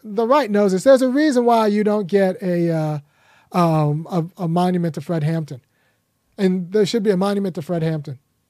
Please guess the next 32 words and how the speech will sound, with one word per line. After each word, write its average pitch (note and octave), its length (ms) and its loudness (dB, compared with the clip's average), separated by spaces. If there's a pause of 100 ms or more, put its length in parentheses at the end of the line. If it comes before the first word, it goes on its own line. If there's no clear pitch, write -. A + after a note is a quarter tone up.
(140)
like, D#3+ 180 -6
everywhere. D3 480 -8
Fred F3 220 -6
Hampton's D#3+ 280 -8
fantastic. D3 580 -12 (600)
There's F#3 160 0
a F#3+ 60 2
reason G#3+ 220 2
why G3+ 80 2
you G3 40 4
don't G3 140 0
get F#3 140 -2
that F3 100 -2
monument. D3+ 440 -6 (2500)
We'll B3+ 120 -4
get D4 100 -2
a C4+ 60 -2
movie, C#4 320 0
but F3+ 100 -2
we'll F#3+ 140 -4
see G#3+ 100 -6
how F#3 140 -2
that E3+ 160 -2
does. C#3 320 -12 (340)
Uh, F3+ 380 -2
th-, F3 160 -10
but F3+ 640 -6 (1700)
we F#3 120 -4
should F3+ 160 -6
get G3+ 120 0
a F#3+ 40 -2
monument. F3+ 580 -4